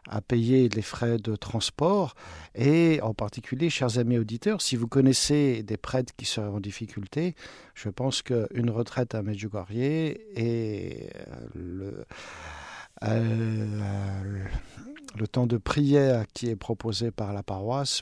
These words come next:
peut rebooster certains prêtres qui seraient, voilà, un petit peu en difficulté. Donc, euh, n'hésitez pas aussi à leur proposer, quitte à vous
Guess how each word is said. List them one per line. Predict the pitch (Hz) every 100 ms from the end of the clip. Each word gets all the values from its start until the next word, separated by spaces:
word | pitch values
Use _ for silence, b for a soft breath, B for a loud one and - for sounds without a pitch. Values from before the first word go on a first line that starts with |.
| -
peut | 120 123 107
rebooster | 101 123 113 113 - 127
certains | - 110 101
prêtres | 101 - 123 -
qui | -
seraient, | - 104 110 107 B B B B B _
voilà, | 110 107 -
un | 107
petit | - 110
peu | 123 131 127 - 117
en | 120 120 117
difficulté. | 107 110 117 - 117 - 165 202
Donc, | 156 113 101 - 120
euh, | 110 107 104
n'hésitez | 104 117 110 117 123
pas | 104 127 123
aussi | 113 - 151 147
à | 104 110
leur | 120 110
proposer, | - 120 - 117 101 120 165 160
quitte | - 135 - -
à | 104 107
vous | 104 101 95 101